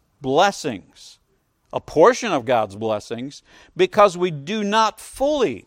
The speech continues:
follow the Lord. Now, most of us sitting here in this room will say, "Well, we're following the Lord." I mean, look at us. We're in church. That's part of what God wants us to be doing. You know, we're about to,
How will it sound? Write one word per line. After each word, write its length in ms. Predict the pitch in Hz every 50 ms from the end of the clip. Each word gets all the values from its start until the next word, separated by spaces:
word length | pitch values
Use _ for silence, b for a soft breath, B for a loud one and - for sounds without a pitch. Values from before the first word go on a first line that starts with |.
| _ _
follow 360 | _ - - 156 135 127 123
the 140 | 110 110 113
Lord. 340 | 110 110 104 95 87 85 - _ _ _ _ _ _ _ _ _ _ _ _ _ -
Now, 100 | 220 226
most 280 | 208 233 262 269 - -
of 100 | 190 208
us 100 | 196 -
sitting 280 | - 214 214 208 196
here 120 | 196 208 202
in 80 | 196
this 180 | 185 180 165 156
room 200 | 185 208 254 254
will 80 | 214
say, 120 | - - 180
"Well, 200 | 175 185 202 240
we're 100 | 254 247
following 500 | - - 190 185 185 175 160 160 156 151
the 100 | 151 175
Lord." 300 | 226 269 254 185 113 - _ _ _ _ _ _ -
I 60 | - 202
mean, 100 | 202 190
look 180 | 220 269 262
at 120 | - 175 131
us. 100 | - -
We're 160 | 160 170 175
in 100 | 185 185
church. 400 | - - 262 262 202 - _ -
That's 140 | 151 156 -
part 240 | - - 180 170
of 60 | 170 165
what 160 | 175 175 143
God 200 | 156 165 165 151
wants 280 | 156 170 160 - -
us 160 | 175 156 - -
to 100 | - 180
be 160 | 160 165 170
doing. 380 | 165 185 220 285 294 269 - - _ _ _ _ _ _ _ - _ _ _ _ -
You 80 | -
know, 240 | 110 120 151 190 196 b b b b b b
we're 160 | b 151 175 180
about 320 | 151 175 196 220 226 - -
to, 180 | 196 185 170